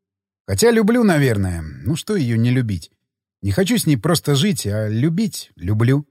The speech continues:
Она снова завалилась на песок, и я решил плавать. Затем валялся с книгой под тентом, а потом Росита вдруг придвинулась ближе. Ну да, пустынный пляж, никто не подглядывает. Это уже как традиция. Не могу сказать, что плохая.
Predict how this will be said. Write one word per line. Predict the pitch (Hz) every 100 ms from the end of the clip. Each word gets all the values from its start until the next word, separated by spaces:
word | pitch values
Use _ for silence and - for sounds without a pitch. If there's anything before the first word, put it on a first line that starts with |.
| _ _ _ _ _ _ _ _ -
Она | - 254
снова | 220 240 247 214
завалилась | 196 196 208 190 156
на | 160
песок, | 160 143 220 208
и | 143
я | 190
решил | 165 - 160
плавать. | 104 113 120 90 - _ _ _ _ _ _
Затем | 92 120 254 220
валялся | 202 226 214 175
с | 147
книгой | 170 220 170 151
под | - 139 -
тентом, | 233 233 196 190 135 _ _ _ -
а |
потом | 90 - 240
Росита | 226 196 220 196
вдруг | 147 196 202
придвинулась | 180 185 214 202 202 175
ближе. | 190 190 104 85 - _ _ _ _
Ну | - 180
да, | 190 190
пустынный | 139 123 - 202 160 123
пляж, | 131 190 170
никто | 113 - 196
не | 131
подглядывает. | 98 95 131 170 143 135 113 _ _ _ -
Это | 175 190
уже | 196 170
как | 196 -
традиция. | 185 196 170 160 - 90 78 - _ _ _
Не | 98
могу | 143 185
сказать, | 170 135 120
что | 87 95
плохая. | 101 131 - 87 73